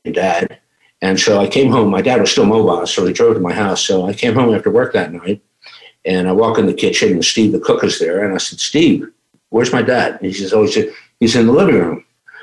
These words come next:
So I go see my dad, and I had just had a healing, <laughs> you know, that day. So I grabbed my dad, and I put, I held him in my arms, and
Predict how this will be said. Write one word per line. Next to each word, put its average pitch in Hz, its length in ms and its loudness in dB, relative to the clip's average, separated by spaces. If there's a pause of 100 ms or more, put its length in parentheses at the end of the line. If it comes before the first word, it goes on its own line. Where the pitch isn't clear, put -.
So 151 160 0
I 151 120 2
go 151 140 6
see 147 220 4
my 135 160 2
dad, 98 360 2
and 92 200 0
I 95 60 -2
had 107 140 2
just - 200 0
had 165 160 2
a 131 40 0
healing, 123 600 2 (380)
<laughs> - 400 -10
you 151 100 2
know, 113 180 0 (100)
that 117 220 0
day. 110 440 2 (180)
So 135 300 2
I 117 160 2
grabbed 131 280 2
my 131 120 2
dad, 107 260 2
and 117 80 2
I - 40 -2
put, 127 340 0
I - 100 -2
held 123 240 0
him 123 80 4
in 120 120 4
my 113 140 2
arms, 101 380 -2
and 90 140 0